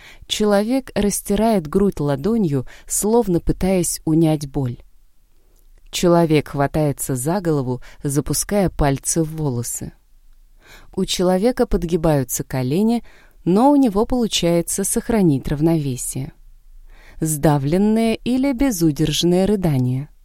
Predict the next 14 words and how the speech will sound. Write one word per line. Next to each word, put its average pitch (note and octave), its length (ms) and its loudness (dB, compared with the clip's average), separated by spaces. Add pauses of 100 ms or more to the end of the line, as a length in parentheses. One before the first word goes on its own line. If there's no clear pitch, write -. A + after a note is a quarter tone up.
(680)
Поток D#3 460 0
слёз G3 560 -2 (140)
или A#3 420 0
стенание. D3 840 0 (1040)
Человек G#3+ 640 2
не G#3 200 2
в G3+ 60 -4
силах C4 540 0
владеть F#3+ 500 0
своим E3+ 400 0
телом. C3 560 -4 (640)
Падает D3+ 480 0
в - 100 -18
кресло, F#3+ 580 -4